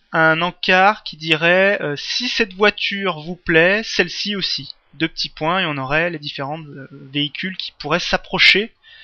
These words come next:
du véhicule sur lequel nous nous trouvons. Voilà au niveau ergonomique, je vais pas aller plus loin puisque ce sont vraiment les pages qui sont primordiales pour le site donc de, d'Anthony, qui étaient donc, euh, la pa-, qui est, qui sont donc la page d'accueil, la page de dépôt d'annonce et la page, euh, la page produit.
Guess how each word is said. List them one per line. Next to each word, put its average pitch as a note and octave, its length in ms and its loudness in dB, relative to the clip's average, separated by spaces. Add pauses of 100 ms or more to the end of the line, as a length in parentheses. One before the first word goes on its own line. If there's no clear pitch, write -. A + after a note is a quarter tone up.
(380)
du D3 80 -10
véhicule F3 340 0
sur - 120 4
lequel G#3 220 0
nous G3 80 -6
nous F#3 120 -6
trouvons. C3+ 360 -8 (2000)
Voilà G#3 160 6
au - 20 2
niveau A#3 220 0
ergonomique, G#3 540 0
je - 60 2
vais F3+ 80 0
pas A3+ 200 2
aller A3+ 140 2
plus - 180 -8
loin G3+ 200 2
puisque F#3 220 -6
ce - 100 -2
sont E3 120 -4
vraiment G3 220 0
les G3+ 120 2
pages G3+ 260 4
qui - 80 -6
sont E3+ 180 -6
primordiales F#3+ 540 0
pour D#3+ 120 -8
le D3 60 -8
site D#3+ 280 -12
donc C#3+ 220 -8
de, B2 180 -6
d'Anthony, C#3+ 560 -6 (540)
qui - 80 -2
étaient D3+ 180 -2
donc, C#3 240 -6
euh, A#2+ 120 -2
la C3+ 100 0
pa-, D#3 180 0
qui - 160 -6
est, - 160 -8
qui - 100 -8
sont D#3 120 -6
donc C3+ 140 -8
la C#3 80 0
page D#3+ 180 2
d'accueil, E3+ 540 2
la D#3 100 4
page D3+ 220 2
de C3+ 300 0
dépôt C#3+ 380 -4
d'annonce D3 420 0
et - 20 -2
la B2+ 100 -4
page, C#3+ 420 -2
euh, A2+ 180 -8
la A#2 80 -6
page B2 200 -4
produit. A#2 340 -14